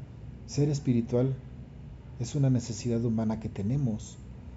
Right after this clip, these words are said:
para sentirnos más cerca de la luz, de Dios, del universo, del campo cuántico, para sentirnos cerca de esa inmortalidad y alejados de esa mortalidad y de ese miedo a morir y de ese miedo a desaparecer.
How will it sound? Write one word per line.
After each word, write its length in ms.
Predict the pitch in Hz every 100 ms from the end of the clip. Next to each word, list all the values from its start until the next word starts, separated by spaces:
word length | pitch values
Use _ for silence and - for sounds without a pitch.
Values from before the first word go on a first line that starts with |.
| - -
para 160 | 127 107
sentirnos 480 | 113 135 127 127
más 140 | 123 117
cerca 340 | 127 123 131
de 100 | 117
la 140 | 104 98
luz, 480 | 117 143 - - -
de 100 | 123
Dios, 380 | 117 123 139 123
del 140 | 110
universo, 520 | 107 107 104 120 - 104
del 160 | 101
campo 280 | 117 113 113
cuántico, 600 | - 117 117 - - - - - - - - - - - - - - -
para 160 | 123 101
sentirnos 440 | 120 131 131 123
cerca 320 | 120 117 127
de 80 | 113
esa 140 | -
inmortalidad 680 | 120 110 98 98 101 101 110 - - - - - -
y 80 |
alejados 500 | 120 110 - 117 113
de 60 | 110
esa 160 | - 113
mortalidad 580 | 110 104 107 98 107
y 120 | 107 101
de 120 | 104
ese 180 | 110 104
miedo 200 | 107 104
a 40 |
morir 320 | 98 98 107
y 60 | 104
de 100 | 101
ese 160 | -
miedo 240 | 104 104 104
a 40 |
desaparecer. 680 | 98 - - 101 92 - 104